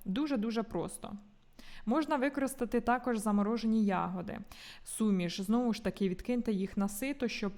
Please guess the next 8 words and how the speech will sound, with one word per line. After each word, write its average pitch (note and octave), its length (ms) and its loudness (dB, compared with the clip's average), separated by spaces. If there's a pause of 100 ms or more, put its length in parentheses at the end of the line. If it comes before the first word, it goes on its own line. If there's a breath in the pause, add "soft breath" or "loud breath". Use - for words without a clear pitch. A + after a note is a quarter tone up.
вся A3 360 2
зайва F#3+ 380 2
рідина F#3+ 600 2
збігла A3+ 720 0 (260 loud breath)
максимально. G#3+ 1000 2
Можете G#3 360 0
навіть, G#3+ 440 2
якщо, G3 600 2